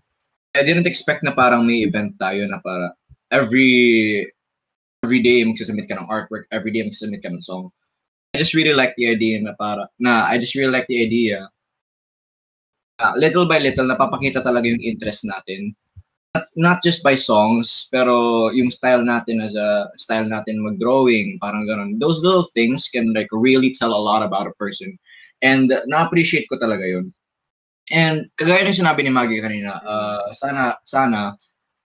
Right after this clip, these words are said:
Speaker 1: sana parang na-include talaga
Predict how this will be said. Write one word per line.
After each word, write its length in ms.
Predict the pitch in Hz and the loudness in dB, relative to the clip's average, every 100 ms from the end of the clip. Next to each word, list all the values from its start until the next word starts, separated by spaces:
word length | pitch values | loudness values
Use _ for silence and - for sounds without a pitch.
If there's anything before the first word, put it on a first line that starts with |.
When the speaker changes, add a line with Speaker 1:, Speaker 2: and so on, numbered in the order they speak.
| _ _ | _ _
Speaker 1:
sana 240 | 143 135 127 123 120 117 117 107 - | 2 4 4 4 2 2 0 -2 -2
parang 480 | 117 117 113 107 92 - _ _ _ _ _ _ _ _ _ _ - | 2 4 2 -2 -6 -12 _ _ _ _ _ _ _ _ _ _ 0
na-include 480 | 170 170 175 170 - | 4 4 4 2 2
talaga 560 | 151 131 104 107 117 | 2 2 2 -2 -4